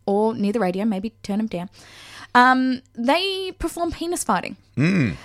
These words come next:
Speaker 1: because they desperately wanna be the male in the relationship.
Speaker 2: I see.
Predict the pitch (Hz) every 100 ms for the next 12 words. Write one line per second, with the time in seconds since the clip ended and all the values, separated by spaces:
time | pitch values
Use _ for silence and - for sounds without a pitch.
0 | - - 240 269 269 - 262 285 330 277
1 | - 202 262 - 320 302 302 262 262 269
2 | 277 269 240 240 262 247 220 202 180 175
3 | 165 - 156 - - - - _ _ _
4 | _ _ _ - 87 82 104 135 71